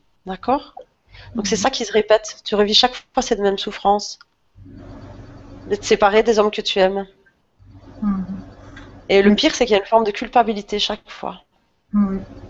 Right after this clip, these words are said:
Speaker 2: Mais c'est lui
Speaker 1: Même
Speaker 2: qui
Speaker 1: si tu
Speaker 2: est
Speaker 1: n'as rien fait.
Speaker 2: Ouais. C'est lui qui est parti, ce n'est pas maman.
Speaker 1: Non. Peut-être.
Speaker 2: Il avait
Speaker 1: Mais, euh...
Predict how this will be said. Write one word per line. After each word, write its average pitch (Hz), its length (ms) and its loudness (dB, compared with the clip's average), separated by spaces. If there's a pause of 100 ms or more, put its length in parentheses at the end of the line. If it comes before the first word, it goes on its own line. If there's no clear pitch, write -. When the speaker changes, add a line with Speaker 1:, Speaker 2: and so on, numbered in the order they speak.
(260)
Speaker 2:
Mais 208 140 4
c'est 202 240 0
lui 208 100 2
Speaker 1:
Même 240 120 8
Speaker 2:
qui 233 80 2
Speaker 1:
si - 100 -4
tu 196 60 2
Speaker 2:
est - 20 -6
Speaker 1:
n'as 202 100 2
rien 196 180 -2
fait. 180 280 -8 (720)
Speaker 2:
Ouais. 185 220 -8 (1400)
C'est - 200 -2
lui 233 180 4
qui 226 120 -2
est 208 60 2
parti, 214 540 -2
ce - 180 -8
n'est 190 140 -2
pas 185 140 -6
maman. 196 400 -2 (1040)
Speaker 1:
Non. 233 240 2 (840)
Peut-être. 233 600 -2 (560)
Speaker 2:
Il 202 100 -2
avait 202 140 6
Speaker 1:
Mais, 196 140 8
euh... 180 420 4